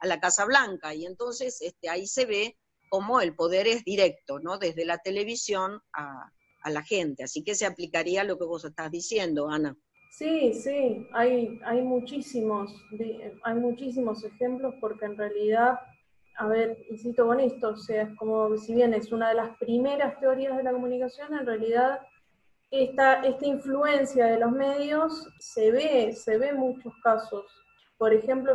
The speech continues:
Speaker 2: yo en o-, en otra cosa que pensaba era en, acá en Argentina, cuando durante, cuando estuvo en el poder el kirchnerismo,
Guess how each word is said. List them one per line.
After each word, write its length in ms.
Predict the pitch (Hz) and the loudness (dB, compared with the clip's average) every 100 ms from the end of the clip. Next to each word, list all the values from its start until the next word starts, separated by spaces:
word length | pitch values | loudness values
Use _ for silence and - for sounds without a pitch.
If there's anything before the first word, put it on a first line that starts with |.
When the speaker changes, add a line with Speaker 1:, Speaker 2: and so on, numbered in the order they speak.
| 262 | 2
Speaker 2:
yo 160 | 285 285 | 0 0
en 80 | |
o-, 280 | 285 262 - | 0 -2 -4
en 180 | 233 233 | 0 0
otra 280 | 262 262 254 | 0 -2 -2
cosa 200 | 262 269 | -2 -2
que 100 | 240 | -2
pensaba 840 | 220 226 - 254 262 277 285 269 - | -2 -2 0 2 4 4 2 0 -2
era 540 | 214 220 214 208 208 _ _ _ _ | 0 0 0 -2 -6 _ _ _ _
en, 640 | 214 208 208 208 202 202 196 | -6 -4 -4 -6 -8 -10 -8
acá 220 | 196 220 240 | -2 4 4
en 100 | 240 | 4
Argentina, 680 | 240 240 233 262 269 269 262 | 2 -2 -2 -2 0 0 -2
cuando 580 | 220 208 202 196 196 196 | -2 -2 -2 -2 -2 -4
durante, 840 | 190 196 196 190 196 190 190 185 190 _ _ - | -4 -6 -8 -6 -4 -4 -4 -8 -12 _ _ -10
cuando 220 | 196 185 | -8 -8
estuvo 340 | - 233 240 | -2 2 2
en 80 | 226 | 2
el 160 | 214 214 | 0 0
poder 300 | 214 220 226 | 2 4 2
el 160 | 220 | 0
kirchnerismo, 920 | 220 214 214 214 247 240 254 269 285 | -4 -6 0 0 0 -2 0 -2 -4